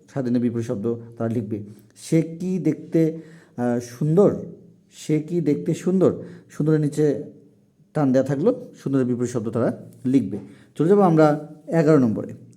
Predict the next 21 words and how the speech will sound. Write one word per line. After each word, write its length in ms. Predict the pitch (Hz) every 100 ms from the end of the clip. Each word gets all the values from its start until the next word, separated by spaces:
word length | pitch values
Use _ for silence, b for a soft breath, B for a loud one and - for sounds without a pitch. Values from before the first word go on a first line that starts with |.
| _
এগারো 200 | 139 160
নম্বরে 280 | 185 185 180
যে 160 | 160 160
বিষয়টি 600 | 139 151 143 143 143 -
থাকতে 220 | - 120 135
পারে 120 | 147
সে, 300 | 160 156 - -
সেটি 240 | 151 143
হলো 320 | 139 180 - -
এই 140 | 151
যে, 340 | 131 151 139 - - 120
যে 160 | 135
বিষয়টি 300 | 139 147 156
আমরা 160 | 156 151
এর 80 | 139
আগে 140 | 139
কিন্তু 380 | 143 143 143 -
আলোচনা 380 | 85 117 131 127
করেছিলাম 360 | 127 143 147 165
সেটি 200 | 147 139
হলো 240 | 139 -